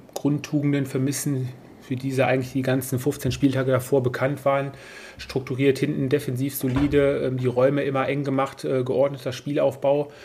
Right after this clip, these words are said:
Aber die Mannschaft von Niko Kovac hat es eigentlich auch, äh, ziemlich gut verstanden, durch frühes Anlaufen, frühes Pressing hinten sofort zuzustellen, hat die,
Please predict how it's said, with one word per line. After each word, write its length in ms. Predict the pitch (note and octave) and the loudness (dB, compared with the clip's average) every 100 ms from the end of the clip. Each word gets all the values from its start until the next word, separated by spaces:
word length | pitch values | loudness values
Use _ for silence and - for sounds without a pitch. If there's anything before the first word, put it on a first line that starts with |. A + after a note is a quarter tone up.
| - - - | -20 -12 0
Aber 180 | B2+ | 2
die 100 | B2+ | 2
Mannschaft 300 | B2 C3+ C3+ C3 | 0 -2 -6 -6
von 80 | |
Niko 180 | C3+ C3+ | -4 -4
Kovac 400 | C3 C3+ C#3+ C#3 | -2 2 2 0
hat 80 | D3+ | -6
es 120 | D3+ | -6
eigentlich 480 | - C3+ C#3+ E3 - | -4 -4 -4 -6 0
auch, 320 | D#3+ D#3 - | 2 2 4
äh, 300 | D#3 D3+ D3 - D#3 C#3+ | 4 4 2 -2 -10 -14
ziemlich 300 | - D#3 D#3 | -6 -4 -2
gut 120 | E3+ | -6
verstanden, 680 | - D3 - D3+ E3+ E3 D#3+ | -4 -2 0 0 0 -4 -2
durch 220 | D3+ C3 | -2 -4
frühes 340 | - E3 E3 - | -4 -2 -2 -2
Anlaufen, 460 | D3+ D#3+ D#3 - | 0 2 0 -2
frühes 320 | - D#3 - | -2 -2 -2
Pressing 360 | - D#3 - E3 | 0 0 2 0
hinten 240 | D#3 E3+ | 0 0
sofort 380 | D3 B2+ D#3 D3 | -4 -2 0 0
zuzustellen, 640 | - D#3+ - D#3 - E3+ C#3+ | -2 -6 -4 -4 0 2 0
hat 140 | D3 | 0
die, 280 | D3 C#3 | 0 0